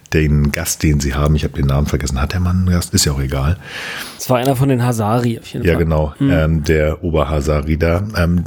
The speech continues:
Speaker 1: die bauen sich ja wirklich, die sitzen und überlegen und was kann man machen. Also das, das war für mich so ein bisschen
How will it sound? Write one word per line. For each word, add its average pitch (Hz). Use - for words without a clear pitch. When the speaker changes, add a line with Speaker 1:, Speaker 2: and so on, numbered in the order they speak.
Speaker 1:
die 90
bauen 104
sich 98
ja 90
wirklich, 95
die 90
sitzen 92
und 87
überlegen 87
und 80
was 80
kann 87
man 82
machen. 87
Also 80
das, 82
das -
war 98
für -
mich 95
so 104
ein 87
bisschen 87